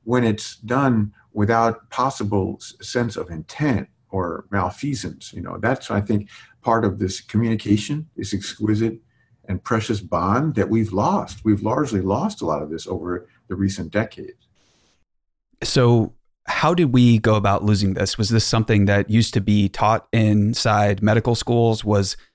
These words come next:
Speaker 2: uh, you know, bedside manner something that was championed before and then we lost it? Or what's, what's your view on how this happened?
Speaker 1: When I graduated med school <laughs> forty years ago, it was the norm. I mean, we had a lot of time with patients, and the,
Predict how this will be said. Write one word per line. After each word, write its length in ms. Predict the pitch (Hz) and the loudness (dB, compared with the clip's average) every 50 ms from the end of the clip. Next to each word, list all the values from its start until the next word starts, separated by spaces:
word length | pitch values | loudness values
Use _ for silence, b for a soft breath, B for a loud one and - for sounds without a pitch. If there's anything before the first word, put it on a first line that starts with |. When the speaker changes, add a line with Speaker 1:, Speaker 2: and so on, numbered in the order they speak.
| b - - | b -4 0
Speaker 2:
uh, 380 | 107 104 101 98 101 104 98 - | 0 2 2 2 2 0 0 -2
you 80 | - 101 | 0 0
know, 120 | 104 101 | 0 0
bedside 520 | 101 - 110 107 104 - - 107 104 98 98 | 2 2 0 0 2 2 2 2 2 4 4
manner 300 | 98 98 101 104 101 101 | 4 4 4 4 2 2
something 420 | - - 101 95 - 104 101 101 | 2 0 0 2 2 2 2 4
that 260 | 98 101 104 101 - | 4 2 2 2 0
was 240 | - 107 101 95 - | 0 0 0 0 0
championed 480 | - - - 107 104 - 120 117 120 117 | 0 0 2 2 4 4 4 4 6 6
before 360 | 131 113 - - 120 120 120 | 4 2 2 2 4 4 4
and 120 | 110 104 | 6 4
then 100 | 104 98 | 4 4
we 100 | 98 101 | 2 2
lost 340 | 98 104 110 113 107 - - | 2 2 2 2 2 2 2
it? 220 | 127 117 107 - - | 0 0 0 0 -2
Or 320 | 98 104 104 98 98 - - | -2 0 0 0 -2 -4 -4
what's, 360 | - - 110 110 - - - | 0 0 0 0 0 0 0
what's 180 | 127 120 - - | 0 0 2 2
your 120 | 113 95 | 2 4
view 200 | 107 110 110 104 | 4 4 4 4
on 200 | 104 104 101 92 | 4 4 2 2
how 120 | 90 113 | 2 0
this 140 | 107 98 - | 0 0 2
happened? 280 | 110 107 98 - 101 - _ _ _ | 0 0 0 0 -2 -4 _ _ _
Speaker 1:
When 160 | - 127 123 | -4 -2 0
I 160 | 127 135 151 | 2 2 2
graduated 560 | 143 143 131 127 - 113 110 113 113 101 98 | 2 2 2 2 2 2 2 4 4 4 4
med 200 | 104 117 113 110 | 4 4 2 0
school 300 | - - - - 123 - | 0 -2 -2 0 0 -2
<laughs> 140 | - - - | -2 -4 -2
forty 240 | 190 139 107 117 104 | 0 2 2 2 4
years 300 | 98 98 101 107 113 135 | 4 4 4 4 2 0
ago, 400 | 135 127 143 147 143 147 147 B B B B B B B B B _ - | -2 -2 0 -2 -2 -4 -6 B B B B B B B B B _ -2
it 200 | 117 127 123 117 | 0 0 0 0
was 360 | 110 110 110 107 104 101 - | 0 2 2 2 0 -2 -2
the 140 | - 98 95 | -2 0 2
norm. 640 | 98 107 113 117 117 110 104 98 90 85 85 85 85 | 4 4 4 2 2 2 2 2 0 -2 -4 -4 0
I 40 | |
mean, 200 | 92 98 98 95 | 2 2 4 4
we 60 | 98 104 | 4 4
had 100 | 101 92 | 2 2
a 40 | |
lot 140 | 90 95 104 | 2 2 2
of 100 | 104 104 | 0 0
time 260 | - 107 98 101 113 117 | 0 0 0 2 2 0
with 160 | 120 113 - | -2 -4 -4
patients, 600 | - 120 117 120 - 123 120 120 107 - - - b b b b b b b b | -2 -2 -2 -2 -4 -4 -4 -4 -6 -10 -14 -18 b b b b b b b b
and 460 | 110 107 104 98 95 92 90 - - - | 0 2 2 2 2 0 -2 -4 -8 -6
the, 340 | 95 95 95 95 90 92 95 | -2 -2 0 0 0 -4 -6